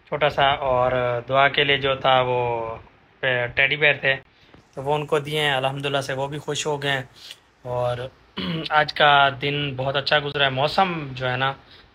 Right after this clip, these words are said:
आज कराची में बहुत अच्छा मौसम था, तो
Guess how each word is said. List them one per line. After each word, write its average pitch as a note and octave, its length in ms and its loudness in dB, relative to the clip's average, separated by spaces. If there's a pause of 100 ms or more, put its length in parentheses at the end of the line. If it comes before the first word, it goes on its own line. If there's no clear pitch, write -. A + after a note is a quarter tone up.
आज C#3+ 140 0
कराची C#3 400 2
में C3+ 200 -4
बहुत C#3 520 2
अच्छा B2+ 240 -2
मौसम A2+ 340 -8
था, G#2+ 260 -12 (1400)
तो B2+ 200 -8